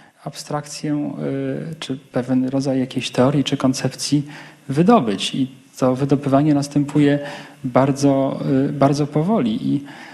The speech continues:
no, myślę, że to jest tutaj jedna z ważniejszych, mm, rzeczy, to znaczy, że, że, y, jakby, y, no, ten rodzaj rozmowy, gdzie właśnie ten niepokój jest obecny, poszukiwanie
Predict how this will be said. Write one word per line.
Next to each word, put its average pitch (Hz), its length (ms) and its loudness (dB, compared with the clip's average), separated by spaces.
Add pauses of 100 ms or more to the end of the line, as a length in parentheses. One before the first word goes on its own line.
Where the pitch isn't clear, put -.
(180)
no, 135 60 2
myślę, 147 300 2
że 151 100 0
to 156 120 2
jest 156 220 2
tutaj 147 240 2
jedna 156 280 0
z 143 80 -4
ważniejszych, 151 880 0
mm, 143 460 0
rzeczy, 185 260 2
to 123 120 0
znaczy, 127 380 2
że, 123 380 2 (400)
że, 123 400 2 (160)
y, 131 460 2
jakby, 135 240 2
y, 131 40 2 (720)
no, 147 360 2 (1300)
ten 185 220 8
rodzaj 151 540 4
rozmowy, 143 600 4 (280)
gdzie 135 200 0
właśnie 135 460 2
ten 151 400 0
niepokój 156 400 2
jest 151 180 0
obecny, 143 420 0
poszukiwanie 139 760 2